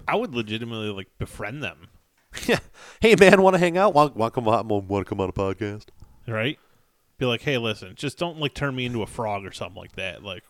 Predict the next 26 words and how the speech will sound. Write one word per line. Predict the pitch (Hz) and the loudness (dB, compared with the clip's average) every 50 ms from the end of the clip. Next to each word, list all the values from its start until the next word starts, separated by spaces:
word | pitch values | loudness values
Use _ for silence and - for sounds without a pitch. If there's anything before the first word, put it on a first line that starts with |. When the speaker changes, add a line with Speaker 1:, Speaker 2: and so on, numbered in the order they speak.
| _ - | _ -6
Speaker 1:
we're | 143 - | -6 -4
cool." | - 143 135 104 90 82 - - - _ _ _ _ _ _ _ _ _ _ | -2 -4 -4 -4 -4 -10 -14 -20 -20 _ _ _ _ _ _ _ _ _ _
Speaker 2:
Listen, | 143 131 107 107 95 - _ _ _ _ _ _ | 0 0 0 0 -6 -10 _ _ _ _ _ _
if, | 127 120 - - - _ _ _ _ _ | -6 -6 -6 -8 -16 _ _ _ _ _
if | - 95 - | -10 -10 -6
being | - 156 165 | -6 -4 -4
a | 151 | -4
frog | - 127 131 131 135 120 | -2 0 0 0 0 -4
is | 104 | -4
good | 101 120 113 | -4 -4 -2
enough | 110 113 104 | -2 -4 -4
for | - 95 | -4 -6
Thor, | - - 110 101 101 104 101 | -4 -2 -2 0 0 0 0
being | 98 101 92 | -2 -4 -4
a | 92 | -4
frog | 82 95 90 87 85 | -4 -4 -4 -4 -4
is | 82 | -6
good | 80 90 82 | -8 -8 -8
enough | 82 82 - | -8 -10 -10
for | - 85 | -12 -12
me. | 85 85 82 - _ _ _ _ _ _ _ _ _ _ _ _ _ _ _ _ _ | -12 -12 -12 -14 _ _ _ _ _ _ _ _ _ _ _ _ _ _ _ _ _
Speaker 1:
Yeah, | 113 101 104 110 104 104 107 - _ 107 | -18 -16 -14 -14 -14 -16 -16 -18 _ -18
all | 101 | -16
right. | 95 92 92 92 92 104 98 _ _ _ _ _ _ _ _ _ _ _ _ _ _ _ 571 605 - _ _ _ _ _ _ _ _ _ _ _ _ _ _ _ _ _ _ _ _ _ _ _ _ _ _ | -16 -14 -14 -14 -14 -16 -16 _ _ _ _ _ _ _ _ _ _ _ _ _ _ _ -20 -20 -20 _ _ _ _ _ _ _ _ _ _ _ _ _ _ _ _ _ _ _ _ _ _ _ _ _ _
Speaker 2:
Fror. | _ - - 151 170 156 127 104 90 82 78 _ _ _ _ _ _ - _ _ _ _ _ | _ -8 0 2 2 4 4 2 0 0 -4 _ _ _ _ _ _ -20 _ _ _ _ _
<laughs> | - - | -14 -14